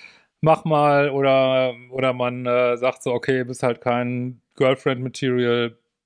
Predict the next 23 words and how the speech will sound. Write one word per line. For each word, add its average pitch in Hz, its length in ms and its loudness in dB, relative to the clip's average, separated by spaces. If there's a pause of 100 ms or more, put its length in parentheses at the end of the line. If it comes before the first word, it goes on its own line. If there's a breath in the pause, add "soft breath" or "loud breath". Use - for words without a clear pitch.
(400)
ja, 117 380 2
haben 117 160 -4
wir 117 120 0
halt 110 240 -2
dreimal 110 320 -4
Sex, - 380 -10
scheiß - 260 -10
was 113 120 -10
drauf. 113 280 -4 (1300 soft breath)
Und 143 160 0
dann 147 120 4
aber 147 180 2
auch 139 160 2
so - 120 -10
unabhängig 139 520 -2
bleibt, 104 320 -4
ne? 143 260 -2 (840)
Tust 147 320 -2
du 135 80 0
nicht, 147 280 -2
du 117 80 -6
bist 131 180 -6
definitiv 135 520 -4